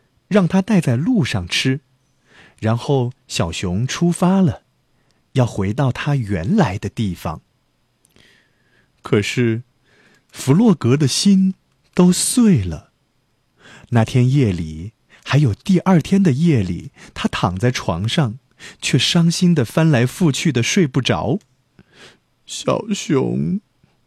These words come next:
我想你了。”他忍不住流下了眼泪，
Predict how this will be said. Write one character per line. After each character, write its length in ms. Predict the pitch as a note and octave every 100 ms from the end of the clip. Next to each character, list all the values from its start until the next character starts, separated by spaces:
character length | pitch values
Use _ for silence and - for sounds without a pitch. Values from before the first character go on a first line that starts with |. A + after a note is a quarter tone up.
| _
我 260 | C4 G3
想 560 | E3+ - - D3+ - -
你 340 | F3+ A#3+ C4 G#3+
了。” 400 | D2 - G#3 - _ _ _ _ _ _ _ _ _ _ _ _ _ _
他 200 | - C3+
忍 260 | A2 F#2
不 180 | C2+ A2
住 180 | G#2+ D3+
流 240 | G#2 F#2
下 200 | A#2 D3
了 100 | A#2+
眼 320 | G2+ G2 D#2 _
泪， 280 | G#2+ C3